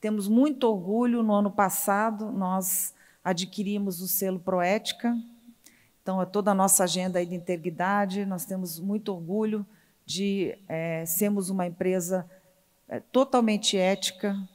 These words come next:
mesmo nos momentos de auge, de Lava Jato, et cetera, a nossa empresa passou incólume e nós temos muito orgulho disso e acreditamos que isso é um grande ativo que nós temos. A nossa certificação trinta e sete mil e um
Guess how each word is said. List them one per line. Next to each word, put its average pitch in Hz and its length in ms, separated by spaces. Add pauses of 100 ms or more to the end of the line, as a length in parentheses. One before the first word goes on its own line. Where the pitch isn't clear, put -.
mesmo 220 420
nos 208 200
momentos 196 500
de 170 160
auge, 185 480
de 180 140
Lava 185 320
Jato, 190 640
et 180 100
cetera, 190 600 (320)
a - 80
nossa 185 280
empresa 180 460
passou 185 360
incólume 185 680
e 190 60
nós 185 160
temos 190 260
muito 240 400
orgulho 190 360
disso 180 500 (400)
e 190 140
acreditamos 185 680
que - 140
isso 185 160
é - 20
um 180 60
grande 196 320
ativo 180 440
que 175 120
nós 170 240
temos. - 520 (800)
A 185 80
nossa 220 300
certificação 220 1040
trinta 214 340
e 202 60
sete 196 320
mil 196 140
e 190 100
um 202 240